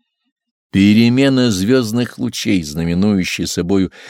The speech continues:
наступление новой эпохи, многое изменит и много облегчит.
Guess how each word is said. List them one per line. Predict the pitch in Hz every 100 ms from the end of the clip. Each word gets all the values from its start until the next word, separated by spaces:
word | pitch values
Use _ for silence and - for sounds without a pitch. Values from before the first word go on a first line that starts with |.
| -
наступление | 104 95 - 98 110 104 98
новой | 107 104 95
эпохи, | 92 110 104 90 - - -
многое | 87 98 110 107 98 92
изменит | 85 78 98 104 107 - -
и | -
много | 87 90 87
облегчит. | 92 95 98 - 143